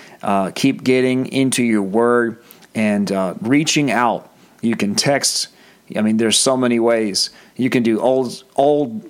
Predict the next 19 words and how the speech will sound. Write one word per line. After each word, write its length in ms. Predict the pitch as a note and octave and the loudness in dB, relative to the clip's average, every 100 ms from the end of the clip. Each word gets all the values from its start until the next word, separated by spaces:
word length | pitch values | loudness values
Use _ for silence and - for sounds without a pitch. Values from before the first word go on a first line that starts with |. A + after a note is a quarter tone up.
| - | -4
man 360 | A#2 B2 B2 | 0 2 2
stuff 400 | A#2 - B2+ A2+ | 0 0 0 0
like 240 | A2+ G#2 G#2 | 0 -2 0
emailing. 600 | B2+ B2+ A#2 A#2 A2+ A2 - - - | 0 2 2 0 -2 -4 -8 -20 -10
You 180 | B2 C#3 | -2 0
can 160 | C3 A2 | 2 0
Facebook. 580 | B2 B2 A#2+ - B2 | 0 0 0 -2 -2
You 80 | B2 | -2
can 140 | A#2 A#2+ | 0 2
do 60 | |
all 180 | B2 B2+ | 2 2
your 100 | B2 | 0
different 340 | A2+ B2 A#2+ | -2 0 0
social 420 | A2 B2 A#2+ - A#2 | 0 0 0 0 0
media 460 | A#2 A#2+ A#2+ A#2 | 2 2 2 2
things, 460 | A2+ A#2+ A#2+ A2+ A2+ | 0 0 0 0 -2
uh, 60 | A2 | -2
Instagram, 800 | C3 B2+ - B2 - A#2 A#2 A#2 | -2 -2 -2 -2 0 0 2 0
and, 200 | G#2+ G#2 | -2 -4